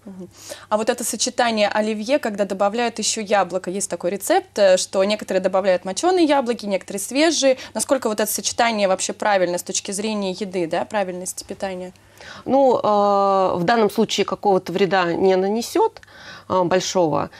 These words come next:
Speaker 2: э, хотя в общем и целом, э, фрукты, э, рекомендуется принимать в отдельный приём пищи, сочетать либо с орехами, либо с йогуртами.
Speaker 1: Мгм.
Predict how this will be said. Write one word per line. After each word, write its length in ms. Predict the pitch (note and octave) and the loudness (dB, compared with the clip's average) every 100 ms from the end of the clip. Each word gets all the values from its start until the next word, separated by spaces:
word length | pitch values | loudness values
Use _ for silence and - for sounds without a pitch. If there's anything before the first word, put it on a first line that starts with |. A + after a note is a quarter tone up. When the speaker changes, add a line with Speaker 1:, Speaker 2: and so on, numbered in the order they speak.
| - - | -16 -4
Speaker 2:
э, 160 | F3+ F3+ | -2 0
хотя 380 | F#3+ G#3 G3 E3 | 0 0 0 0
в 180 | - F3 | -2 0
общем 320 | G#3+ - F#3+ | 0 2 4
и 40 | F#3+ | 4
целом, 560 | - C4+ D4 G3 D3 - | 4 4 4 4 2 0
э, 540 | F3 F3 E3+ E3+ E3 | 0 2 2 2 0
фрукты, 580 | - A#3 B3 - F3+ E3 | 0 0 0 0 2 2
э, 140 | - F3 | 0 -2
рекомендуется 480 | E3 F3 F3+ A3 - | -2 -2 0 -2 -2
принимать 580 | F3+ E3 E3+ F#3+ - - | 0 2 2 2 -2 -6
в 120 | E3+ | -2
отдельный 360 | F3+ F3 D3+ D3+ | 2 2 2 0
приём 320 | - E3+ E3+ | -2 0 -2
пищи, 340 | - B3+ - | -4 -4 -2
сочетать 580 | - - - - E3+ - - - - | -6 -8 -4 -2 -2 -6 -20 -18 -6
либо 300 | F3+ F#3 D3+ | 0 0 0
с 200 | E3 - F3 E3 | -4 -2 -2 0
орехами, 760 | - F#3 C4 C4+ C4+ C4 B3+ F#3 | 0 2 2 2 0 2 0 0
либо 460 | E3+ G#3 F#3 F#3+ | 0 0 2 0
с 640 | F#3 - - F#3 F#3+ F#3+ F#3+ - - - - | 0 -6 -4 0 0 0 -2 -8 -18 -14 -4
йогуртами. 720 | D#3+ D#3+ D#3 - - F#3 F#3 _ _ _ | 0 2 0 -6 -6 -8 -10 _ _ _
Speaker 1:
Мгм. 120 | G3+ | -20